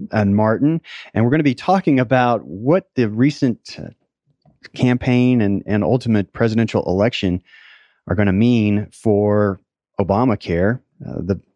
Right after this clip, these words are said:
law has been, over the past few years,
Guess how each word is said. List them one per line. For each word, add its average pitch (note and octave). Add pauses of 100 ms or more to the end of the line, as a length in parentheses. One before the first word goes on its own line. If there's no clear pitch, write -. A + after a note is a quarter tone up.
(360)
law A2+
has A#2
been, G#2+
over G2+
the G2
past G#2+
few G#2+
years, G#2+